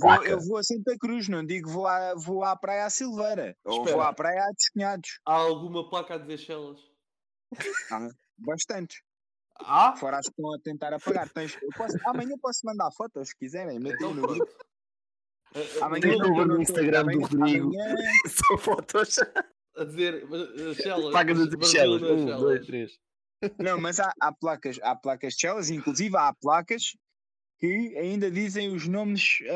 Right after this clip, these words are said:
Speaker 2: hum,
Speaker 3: Eu aposto, eu
Speaker 2: os
Speaker 3: aposto que
Speaker 2: nomes
Speaker 3: é uma
Speaker 2: dos
Speaker 3: placa
Speaker 2: bairros.
Speaker 3: que diz Marvila e foi grafitada a dizer Chelas.
Speaker 2: Não,
Speaker 3: Aposto.
Speaker 2: não, não, não, não. Ah, mas há, mas há, há placas que diziam Chelas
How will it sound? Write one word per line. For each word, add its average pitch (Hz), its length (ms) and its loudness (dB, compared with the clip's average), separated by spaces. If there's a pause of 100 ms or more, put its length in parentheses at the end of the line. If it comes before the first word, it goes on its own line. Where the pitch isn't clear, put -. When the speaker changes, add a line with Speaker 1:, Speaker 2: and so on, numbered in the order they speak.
(220)
Speaker 2:
hum, 170 440 -8 (540)
Speaker 3:
Eu 143 140 4
aposto, 143 400 0
eu 139 80 -4
Speaker 2:
os 139 60 -6
Speaker 3:
aposto 147 240 -2
que 175 40 -2
Speaker 2:
nomes 165 40 -2
Speaker 3:
é - 20 -2
uma - 120 0
Speaker 2:
dos 170 80 -4
Speaker 3:
placa 160 200 6
Speaker 2:
bairros. 127 180 2
Speaker 3:
que 147 120 -4
diz 135 100 0
Marvila 135 480 2
e 135 60 -2
foi 139 140 -6
grafitada 135 680 -4
a - 20 -8
dizer 131 300 -4
Chelas. 131 260 -6
Speaker 2:
Não, 202 260 2 (160)
Speaker 3:
Aposto. - 440 4
Speaker 2:
não, 185 120 4
não, 185 160 0
não, 185 180 -2
não. 175 160 0 (260)
Ah, 147 120 6
mas 180 280 0
há, 185 220 6
mas 139 260 -4
há, 170 120 0 (140)
há 143 140 2
placas 170 400 -4
que - 100 -20
diziam 165 400 -2
Chelas 165 600 0